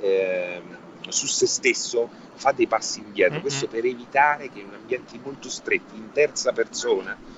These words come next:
Speaker 1: e questo ci spiega perché poi Cyberpunk l'hanno messo in prima, eh, gli ambienti sono molto chiusi, devi comunque lavorare, se no staresti sempre a girare su te stesso con la telecamera, impazziresti secondo me.
Speaker 2: Vero.
Speaker 1: Questa è
Speaker 2: Allora.
Speaker 1: la mia idea, questa è la mia idea, eh.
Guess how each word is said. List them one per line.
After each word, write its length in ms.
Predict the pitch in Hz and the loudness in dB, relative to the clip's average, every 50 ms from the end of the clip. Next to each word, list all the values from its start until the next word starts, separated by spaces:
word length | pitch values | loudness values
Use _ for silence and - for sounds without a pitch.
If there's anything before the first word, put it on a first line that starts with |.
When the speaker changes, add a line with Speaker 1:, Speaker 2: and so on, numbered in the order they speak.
| - - - | -16 -12 -6
Speaker 1:
e 60 | - | 0
questo 220 | - - - - - | 0 0 2 2 0
ci 100 | - 90 | 0 0
spiega 300 | - - 98 95 90 87 | 2 4 6 8 8 6
perché 260 | 82 78 - - - | 6 4 0 0 0
poi 180 | - 92 87 80 - - - | 4 4 4 2 0 -14 -12
Cyberpunk 560 | 85 - 87 90 92 - - 85 78 82 - 78 | -2 2 2 2 2 0 -6 -10 -16 -14 -14 -14
l'hanno 180 | 73 76 78 | -14 -14 -12
messo 200 | 78 80 - - | -14 -12 -10 -10
in 80 | 82 82 | -10 -8
prima, 280 | - 87 76 71 78 87 - - - - - - - - - | -6 -6 -6 -6 -8 -16 -18 -20 -20 -20 -20 -20 -18 -8 -2
eh, 440 | 80 80 69 58 76 76 - - 78 | 2 2 2 2 -2 -8 -12 -14 -12
gli 40 | 78 | -4
ambienti 260 | 82 82 90 - - | 0 0 0 0 0
sono 160 | - 85 85 | -6 -4 0
molto 220 | 95 95 - 95 | 0 0 2 0
chiusi, 380 | 90 - 87 82 78 80 87 95 - - - - - - - - | -2 -2 -2 -4 -4 -6 -6 -6 -8 -12 -20 -20 -20 -20 -2 4
devi 220 | - 131 143 135 110 | 6 8 8 8 6
comunque 380 | 117 117 127 131 - - 113 | 2 0 -2 -4 -2 2 4
lavorare, 540 | 101 98 98 101 98 98 95 98 98 95 95 95 | 4 4 4 4 4 4 4 4 2 2 0 -2
se 80 | - 127 | -2 -6
no 40 | 123 | -6
staresti 400 | - - - 110 95 92 - 98 | -4 -4 -4 -4 -4 -4 -6 -10
sempre 220 | - 107 107 107 | -10 -10 -8 -10
a 40 | 101 | -8
girare 240 | 92 - 95 95 90 | -6 -2 -2 -2 -2
su 120 | - 92 - - - | -2 -6 -14 -10 -4
te 100 | - 110 | -4 -4
stesso 280 | - - 92 - - 87 | -4 -4 -6 -6 -4 -2
con 80 | 85 85 | -2 -2
la 40 | |
telecamera, 440 | 82 82 82 76 71 69 71 71 73 - - | -2 -2 -2 -2 -2 -2 -4 -8 -10 -10 -10
impazziresti 640 | - - 85 80 - - 95 87 80 - - - 80 | -8 -4 -2 -2 0 0 0 0 -2 -2 -6 -8 -8
secondo 240 | 80 80 78 78 78 | -8 -8 -8 -8 -10
me. 120 | 78 - - - - - - - - | -12 -12 -14 -20 -20 -20 -16 -12 -10
Speaker 2:
Vero. 380 | 120 127 131 127 117 110 107 - - - - - - - - - - - - - - - - - - - | -6 -2 0 0 0 -2 -6 -8 -14 -20 -20 -20 -20 -20 -20 -20 -20 -20 -16 -16 -16 -16 -16 -12 -2 2
Speaker 1:
Questa 80 | 156 | 4
è 240 | 160 143 123 123 101 | 6 6 6 6 4
Speaker 2:
Allora. 40 | 107 | 2
Speaker 1:
la 60 | 101 | 2
mia 160 | 104 104 98 95 | 4 4 4 6
idea, 260 | 92 90 80 87 - | 6 6 4 4 4
questa 220 | - - - - - | 0 -2 -2 -2 -6
è 60 | 98 | -8
la 40 | - | -6
mia 80 | 92 92 | -6 -4
idea, 320 | 87 87 80 73 78 95 | -4 -2 -4 -2 -4 -6
eh. 60 | 104 | -6